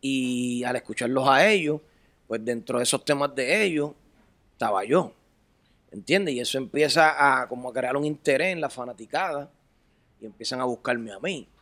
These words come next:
Y de repente ya tú, yo tenía una ristra de canciones que venían detrás, que eran mejores que las que se estaban pegando, porque ya yo me estaba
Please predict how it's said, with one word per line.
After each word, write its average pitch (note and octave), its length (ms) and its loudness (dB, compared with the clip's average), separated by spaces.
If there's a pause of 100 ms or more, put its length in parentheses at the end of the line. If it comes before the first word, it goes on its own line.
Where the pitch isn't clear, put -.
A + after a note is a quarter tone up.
(140)
Y A#2+ 80 -6
de A#2+ 100 -4
repente A#2 400 -8
ya C3 100 -2
tú, A#2+ 220 -12
yo B2+ 100 -10
tenía C3 160 -12
una B2 160 -12
ristra C#3 460 -6
de C3 80 -6
canciones D3 360 -8
que C#3 60 -6
venían C3+ 300 -8
detrás, C#3+ 400 -4 (680)
que - 80 -4
eran C#3 220 2
mejores C#3 420 0
que C#3+ 140 -2
las C3+ 80 -2
que C3+ 100 -6
se C3 80 -6
estaban C3+ 300 -6
pegando, C3 440 -6 (440)
porque B2 400 -2
ya A#2+ 100 -2
yo C3 100 -2
me C3+ 100 -4
estaba C3 600 -2